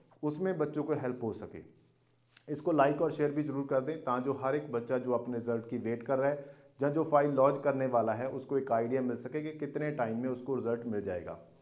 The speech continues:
सबसे पहले हम बात करेंगे टीआरबी की applications के बारे में। टीआरबी में mainly visitor visa, parents के लिए super visa, study visa, work permit, इस तरह की वीज़ा category आ जाती हैं। जहाँ पर अगर हम visitor visa की बात करते हैं तो visitor visa mainly तीन तरह का होता है।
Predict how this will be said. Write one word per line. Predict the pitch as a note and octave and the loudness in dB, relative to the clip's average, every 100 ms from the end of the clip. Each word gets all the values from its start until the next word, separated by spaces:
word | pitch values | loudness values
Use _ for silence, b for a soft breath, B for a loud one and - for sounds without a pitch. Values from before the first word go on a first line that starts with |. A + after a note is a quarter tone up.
| _ | _
सबसे | - G3 | 0 2
पहले | F3 E3+ | 4 4
हम | E3+ E3+ | 2 2
बात | C3+ D3 D3+ | 6 6 4
करेंगे | E3 D3 D3+ D#3 | 4 4 4 0
टीआरबी | D3+ D3+ D#3 D3+ D3+ | 2 4 6 4 2
की | D3+ | 2
applications | C#3 C3 B2+ B2+ B2+ B2 | 0 0 0 0 -2 -4
के | - A2+ | -4 0
बारे | G#2 G2+ | 0 0
में। | G#2+ | -4
टीआरबी | G#2+ C#3+ D#3+ D#3+ E3+ | -4 4 4 4 2
में | E3+ | 0
mainly | E3+ D#3 D3+ D#3 C3+ | 0 0 0 0 0
visitor | C3+ D3+ | 0 -2
visa, | D3 C#3 D3 C#3 | -4 0 2 4
parents | C#3 C3+ D3 D3 | 4 2 0 -2
के | D3 | -2
लिए | C#3 C#3 | 0 0
super | C3+ B2 C#3 | -2 -4 -2
visa, | C#3 C3+ C#3 | 0 0 0
study | C#3 C3+ C3+ | 0 -2 -2
visa, | C3+ C3 C#3 | -2 0 0
work | B2 B2+ B2+ | 2 0 2
permit, | C#3 C3+ C#3 - | 0 0 -4 -4
इस | E3 - | -6 2
तरह | D#3 | 2
की | C#3+ C3 | 2 -2
वीज़ा | A#2+ B2 | 0 0
category | B2 A2 A#2 A#2+ | 0 0 0 2
आ | A2+ | 2
जाती | G#2 G#2 A2+ | 2 -2 -2
हैं। | A#2+ - B B B _ C3 | -6 -6 B B B _ 2
जहाँ | D3+ F3 | 4 6
पर | F3+ | 6
अगर | F3 F3+ | 6 6
हम | F3+ | 6
visitor | D#3 D3+ F#3 | 2 0 0
visa | E3 D#3+ | 4 4
की | D#3+ D3 | 4 4
बात | B2 B2+ - | 4 4 2
करते | A2 A2 | 0 0
हैं | A2+ | 0
तो | D3 | 2
visitor | C3 C3+ C#3+ | 2 2 0
visa | C#3+ C#3 | 0 0
mainly | D3 C3 C3 D3 | 2 0 0 -2
तीन | D3 D3 | -2 -2
तरह | D3 B2+ | 2 2
का | A#2 | 4
होता | G#2 G2 F2+ | 2 0 -6
है। | E2 | -10